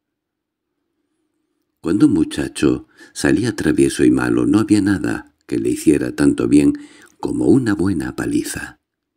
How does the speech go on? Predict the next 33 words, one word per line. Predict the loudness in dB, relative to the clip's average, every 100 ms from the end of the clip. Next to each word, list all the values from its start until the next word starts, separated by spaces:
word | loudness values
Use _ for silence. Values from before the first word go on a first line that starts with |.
| _ _ _ _ _ _ _ -2
Un | 0 0
manotazo | -2 -2 -2 -4 -6 -12 -14 _ _ _ _ _ _ -6
o | -4
un | -4
tirón | 0 2 2 0
de | 0
oreja | 0 0 0 -2
no | 0 0
bastaba. | -2 -4 -6 -4 -8 _ _ _ _ -20 -4
Lo | 2 2 2
que |
estaba | -6 -2 0 2
pidiendo | 2 4 2 2 0
era | 0 -2
una | -4
buena | -4 0 2 0 -2
paliza | -4 0 0 0
en | -2 0
caliente. | 0 0 -4 -8 -12 -16 _ _ _ _ -20 -6 0
Me | 0
sorprendió | 0 -4 -4 -2 2 2
su | 2 0
ánimo, | 0 0 -2 -4 -10 _ _ _ -20 -4
por | 0 2
lo | 2 4
que | 2
involuntariamente | 2 0 0 0 0 0 2 2 2 0
eché | -6 0 2
un | 2 -2
vistazo | -4 -2 -4 -4 -8
a |
su | -2 -2
cara. | -2 -8 -12 -14